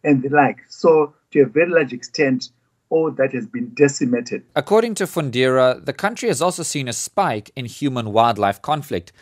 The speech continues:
Speaker 2: In a country where three million people live close to wild animals and with conservation programs idling, he says it's becoming increasingly difficult to convince rural Zimbabweans to refrain from killing wildlife.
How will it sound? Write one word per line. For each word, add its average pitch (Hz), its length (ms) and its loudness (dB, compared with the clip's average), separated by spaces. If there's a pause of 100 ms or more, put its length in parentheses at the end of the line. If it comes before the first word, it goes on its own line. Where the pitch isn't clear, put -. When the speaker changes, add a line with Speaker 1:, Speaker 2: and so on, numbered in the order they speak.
(300)
Speaker 2:
In 156 80 -4
a 160 60 -2
country 202 400 -4
where 156 180 0
three 220 360 -10
million 208 380 -6
people 143 480 -4
live 123 240 0
close 214 340 -2
to 131 120 -10
wild 117 240 2
animals 120 480 -4 (280)
and 123 140 -4
with 117 140 -4
conservation 139 720 -4
programs 107 600 -4
idling, 143 520 -4 (340)
he 131 100 -6
says 175 240 -4
it's 160 140 -8
becoming 147 400 -6
increasingly 185 640 -6
difficult 156 680 -8
to 139 100 -10
convince 131 480 -4
rural 135 300 2
Zimbabweans 135 840 -2
to 131 100 -6
refrain 117 500 -4
from 98 220 -12
killing 139 340 -4
wildlife. 80 720 -10